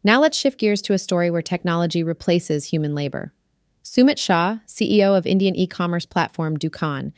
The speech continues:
has garnered attention by replacing most of his customer service team with an A I chatbot.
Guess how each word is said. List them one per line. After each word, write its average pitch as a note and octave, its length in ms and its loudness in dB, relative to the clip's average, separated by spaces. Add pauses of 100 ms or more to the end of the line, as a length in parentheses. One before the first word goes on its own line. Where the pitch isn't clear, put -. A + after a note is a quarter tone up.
(240)
has F3 180 2
garnered A3 380 2
attention F#3+ 480 0
by E3+ 100 2
replacing E3+ 540 -2
most F3+ 200 0
of A#3 100 -2
his B3 120 0
customer G3 360 -2
service E3 340 -4
team E3 260 -4
with D#3+ 140 -4
an D#3+ 80 -2
A E3 160 -2
I D#3 120 -2
chatbot. - 500 -6